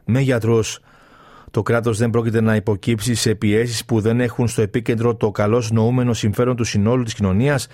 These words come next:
ή που λειτουργούν ανασταλτικά στις μεγάλες μεταρρυθμίσεις, τόνισε ο Κύπριος Πρόεδρος Νίκος Χριστοδουλίδης. Ο κύριος Χριστοδουλίδης σημείωσε πως το δικαίωμα στην απεργία δεν το αμφισβητεί κανείς, υπογραμμίζοντας ωστόσο ότι η παιδεία και η υγεία έχουν το μεγαλύτερο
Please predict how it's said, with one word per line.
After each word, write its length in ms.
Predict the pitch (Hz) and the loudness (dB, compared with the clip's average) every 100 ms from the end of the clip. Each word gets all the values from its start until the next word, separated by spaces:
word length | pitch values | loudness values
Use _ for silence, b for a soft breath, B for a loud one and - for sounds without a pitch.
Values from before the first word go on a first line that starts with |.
| B | B
ή 180 | - 151 | -2 -2
που 160 | 147 147 | 0 0
λειτουργούν 540 | 127 120 101 117 156 | 2 0 2 2 2
ανασταλτικά 800 | 131 117 - 104 107 90 127 151 | 0 0 -2 -2 -2 0 0 0
στις 180 | 139 117 | -2 -2
μεγάλες 260 | 107 120 | 0 0
μεταρρυθμίσεις, 680 | 113 104 95 117 139 156 135 B B B B _ | 0 0 0 -2 0 -2 -4 B B B B _
τόνισε 280 | 151 156 135 | -2 -2 -2
ο 40 | |
Κύπριος 360 | 147 139 127 - | -2 0 -2 0
Πρόεδρος 500 | 151 123 101 117 - | 0 2 2 0 -2
Νίκος 340 | 113 135 147 127 | -2 0 0 -2
Χριστοδουλίδης. 800 | 120 113 104 107 107 104 - - b b b b b b _ | -2 0 0 2 2 0 -4 -10 b b b b b b _
Ο 120 | 104 | -6
κύριος 200 | 98 113 | -2 -2
Χριστοδουλίδης 540 | 104 117 104 101 113 107 | 0 0 0 0 0 0
σημείωσε 440 | 104 110 107 120 | 2 2 0 -2
πως 260 | - 107 - | -2 -2 -2
το 80 | |
δικαίωμα 420 | 101 98 113 113 110 | -2 -2 0 0 0
στην 160 | 110 | -2
απεργία 400 | 107 101 98 117 | -2 0 0 0
δεν 180 | 104 135 | 0 0
το 80 | 135 | 0
αμφισβητεί 440 | 104 98 98 104 | -2 -2 -2 -2
κανείς, 460 | - 92 107 151 - B B B | -2 0 0 -2 -4 B B B
υπογραμμίζοντας 580 | - 107 95 95 104 95 | -8 -4 0 0 0 -2
ωστόσο 540 | 95 - 131 151 147 139 B B B | -4 -2 -2 0 -2 -4 B B B
ότι 200 | 110 110 | -4 -2
η 60 | |
παιδεία 400 | 98 101 95 123 | 0 -2 2 0
και 160 | 147 110 | 0 -2
η 40 | 95 | -2
υγεία 240 | 101 135 | 0 -2
έχουν 220 | 131 127 | 0 -2
το 100 | 110 | 0
μεγαλύτερο 500 | 101 107 113 110 104 | 0 0 0 0 -2